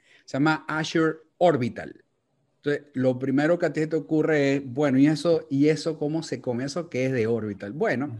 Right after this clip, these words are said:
Speaker 1: eh, eh, tiene que ver con satélites, entonces ya vamos dando pistas, sí tiene que ver con satélites, pero, eh, está muy de moda entregar cosas como servicio,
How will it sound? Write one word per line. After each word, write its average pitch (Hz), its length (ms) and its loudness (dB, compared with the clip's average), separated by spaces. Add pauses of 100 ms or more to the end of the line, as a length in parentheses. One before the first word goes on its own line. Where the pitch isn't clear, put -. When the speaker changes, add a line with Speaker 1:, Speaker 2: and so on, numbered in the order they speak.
(680)
Speaker 1:
eh, 143 520 4 (200)
eh, 127 880 0
tiene 214 240 6
que 170 80 0
ver 165 160 8
con 156 160 0
satélites, 151 680 2
entonces 135 300 -2
ya 147 120 4
vamos 151 220 2
dando 143 320 0
pistas, 139 340 -2
sí 254 120 -6
tiene 165 320 0
que 147 120 -2
ver 139 260 2
con 156 180 0
satélites, 123 680 -4
pero, 131 520 0 (680)
eh, 151 300 0
está 151 240 -4
muy 190 260 0
de 180 120 2
moda 170 260 4
entregar 135 420 0
cosas 156 280 -6
como 147 280 -4
servicio, 113 560 -4